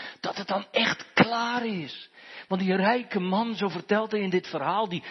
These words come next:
die schreeuwt om ontferming, die, die wil een druppeltje water vanwege de vlam waarin die in zit en, en hij wil nog wat dingen. "Maar het is klaar,"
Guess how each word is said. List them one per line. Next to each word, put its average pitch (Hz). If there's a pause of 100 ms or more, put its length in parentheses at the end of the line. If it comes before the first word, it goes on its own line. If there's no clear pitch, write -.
(120)
die 190
schreeuwt 214
om 185
ontferming, 214
die, 175 (220)
die 185
wil 196
een 165
druppeltje 185
water 214
vanwege 180
de 165 (260)
vlam 214
waarin 190
die 160
in 226
zit 202
en, 170 (160)
en 170
hij 175
wil 165
nog 190
wat 190
dingen. 202 (1080)
"Maar 185
het -
is 120
klaar," 220